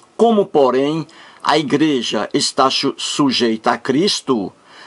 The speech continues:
assim também as mulheres sejam, em tudo, submissas ao marido,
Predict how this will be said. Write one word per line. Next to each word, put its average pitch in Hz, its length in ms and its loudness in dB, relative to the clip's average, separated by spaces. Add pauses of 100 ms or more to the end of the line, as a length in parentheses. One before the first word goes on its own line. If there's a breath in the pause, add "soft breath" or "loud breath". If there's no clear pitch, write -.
(300 loud breath)
assim 202 320 2
também 117 640 0 (420 loud breath)
as 135 220 2
mulheres 107 760 0
sejam, 131 760 0 (200)
em 240 140 2
tudo, 110 520 -2 (480)
submissas 123 1160 0
ao 139 140 4
marido, 113 560 -2